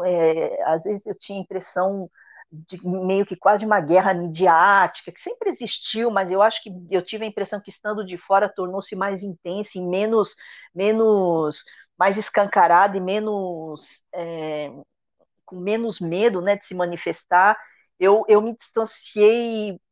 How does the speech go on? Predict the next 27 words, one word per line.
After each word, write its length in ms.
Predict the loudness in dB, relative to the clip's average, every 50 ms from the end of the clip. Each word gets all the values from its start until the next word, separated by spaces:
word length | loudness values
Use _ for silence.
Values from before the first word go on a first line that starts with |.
| _ _ _ -6
é, 360 | -4 -2 0 0 0 0 0
eu 60 | -2
diria 280 | -2 -4 -2 0 0 0
que 140 | 0 -4 -4
bastante 720 | 0 2 0 0 0 -6 _ _ -4 -4 -4 -4 -6 -6 -4
do 160 | -4 -2 -2
noticiário 600 | -2 -4 -6 -8 _ 0 2 4 4 4 2 0
do 120 | -2 0
Brasil, 760 | 0 2 0 0 -2 -4 -10 -10 -8 -6 -4 -4 -4 -6 -8 _ _ _ -20 -20 _ _ _
porque 300 | -6 -6 -6 -6 _ 2
eu 160 | 4 6 6 6
tenho 260 | 4 0 -2 -2 0
muitos 600 | -2 -2 0 -2 -2 -4 -6 _ -12 -12 -10 -10
bons 460 | -10 -2 2 2 2 2 0 0 2
amigos 500 | 2 2 2 0 -4 -6 -6 -6 -2 0
aí, 500 | 2 2 2 0 -2 -6 -6 -4 0 0
a 60 | 0 0
minha 180 | 0 -2 -4
vida 260 | -4 -4 -6 -4 -4
toda 280 | -2 -2 -2 0 0 -2
tá 200 | 0 2 2 2
aí, 360 | 2 0 -4 -8 -10 -10 -10 -6
né? 800 | -4 -2 -2 -2 -2 -4 -4 -6 -8 -8 -10 -10 -10 -10 -10 -12 -12 -16 -20 -20 _ _ _ _
Enfim, 560 | -20 -20 -20 -16 -14 -14 -12 -12 -12 -14 -14 -12
é, 100 | -10 -10
eu 140 | -8 -10 -10
conheço 920 | _ -12 -12 -12 -12 -12 -12 -12 -12 -14 -12 -8 -6 -4 -4 -4 -4 -4